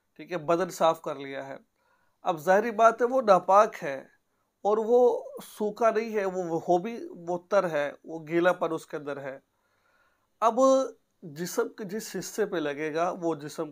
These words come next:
का हिस्सा नापाक हो जाएगा, कपड़े में जहाँ लगेगा वो कपड़ा निजासत वहाँ लग जाएगी, वो कपड़े नापाक हो जाएंगे। तो लिहाजा जो तौलिया या कोई कपड़ा, रुमाल वगैरह नापाक है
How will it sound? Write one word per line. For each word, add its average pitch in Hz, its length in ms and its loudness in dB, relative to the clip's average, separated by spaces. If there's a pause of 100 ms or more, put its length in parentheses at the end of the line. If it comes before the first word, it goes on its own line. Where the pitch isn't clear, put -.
(120)
का 151 360 -6 (340)
हिस्सा 170 260 -8
नापाक 151 480 -2
हो 139 80 -12
जाएगा, 135 440 -12 (480)
कपड़े 214 320 0
में 208 160 2
जहाँ 185 220 4
लगेगा 175 420 0
वो 202 140 -2
कपड़ा 185 300 -6
निजासत 170 520 -2
वहाँ 190 220 4
लग 165 220 -2
जाएगी, 160 280 -4
वो 185 100 -2
कपड़े 185 320 -4
नापाक 151 440 -2
हो 147 80 -8
जाएंगे। 143 380 -14 (840)
तो 196 60 -2
लिहाजा 185 500 2 (920)
जो 220 480 4 (140)
तौलिया 180 460 2
या 208 120 2
कोई 202 180 -2
कपड़ा, 190 400 0
रुमाल 175 400 4
वगैरह 165 300 2
नापाक 160 500 2
है 147 200 -6